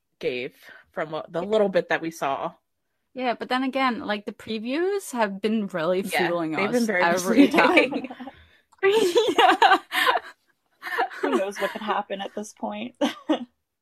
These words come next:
Speaker 2: Mm-hmm. Do you guys have anything else that stood out?
Speaker 1: Only other thing I wanted to point out, which was also something that happened in episode five, kind of going back to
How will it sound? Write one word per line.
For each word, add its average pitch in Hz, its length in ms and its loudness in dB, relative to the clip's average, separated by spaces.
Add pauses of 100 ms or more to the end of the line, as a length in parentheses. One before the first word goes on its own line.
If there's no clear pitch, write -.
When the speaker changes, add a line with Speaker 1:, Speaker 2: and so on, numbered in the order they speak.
Speaker 2:
Mm-hmm. 226 380 -6 (760)
Do 208 100 -4
you 240 60 0
guys 240 180 0
have 226 120 -2
anything 202 320 -6
else 196 180 -4
that 214 180 -8
stood 208 260 -10
out? 202 400 -6 (500)
Speaker 1:
Only 302 340 -4
other 262 180 -6
thing 220 220 -6
I 190 60 -4
wanted 180 260 -8
to 190 60 -12
point 170 220 -6
out, 160 160 -4
which 175 180 -8
was 180 160 -8
also 160 560 -4 (600)
something 190 300 -4
that 170 120 -6
happened 165 400 -4
in 156 160 -10
episode 170 480 -10
five, 147 440 -6 (500)
kind 185 220 -6
of - 60 -16
going 165 280 -6
back 165 320 -4
to 151 540 -10